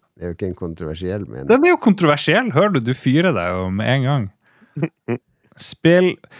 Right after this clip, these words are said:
Speaker 2: Før i tida så fikk du spill i alle mulige sjangere. Du fikk Oslo Børs, du fikk liksom, eh, bare helt sånn crazy shit. Det viser jo den her, eh, om månedens spillgjennomgangen, da. Det var jo mye mer, eh,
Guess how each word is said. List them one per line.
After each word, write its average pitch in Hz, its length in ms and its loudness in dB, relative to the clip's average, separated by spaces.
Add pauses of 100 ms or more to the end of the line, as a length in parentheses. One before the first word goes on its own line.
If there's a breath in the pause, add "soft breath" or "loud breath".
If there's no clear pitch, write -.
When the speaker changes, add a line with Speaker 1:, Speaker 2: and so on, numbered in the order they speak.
(160 loud breath)
Speaker 2:
Før 202 320 2
i 170 40 2
tida 160 340 2
så 113 160 -6
fikk 143 160 -8
du - 60 -8
spill 151 320 -4
i - 80 -12
alle 117 340 -2
mulige 95 400 -4
sjangere. 101 340 -4
Du 92 80 -12
fikk 104 220 -6
Oslo - 380 -6
Børs, 113 720 0
du 101 80 -10
fikk 95 180 -8
liksom, 87 560 -10
eh, 85 420 -10
bare 95 240 -8
helt 107 200 -4
sånn 92 140 -6
crazy 127 640 -2
shit. - 480 -4
Det 131 120 -2
viser 151 340 2
jo 98 80 -2
den 90 100 -10
her, 92 220 -4
eh, 87 300 -4
om 110 180 -6
månedens 113 640 2
spillgjennomgangen, 135 1120 2
da. 87 80 -8
Det 104 140 -8
var 160 220 4
jo 113 100 0
mye 123 340 2
mer, 104 380 -4 (760 soft breath)
eh, 53 880 -8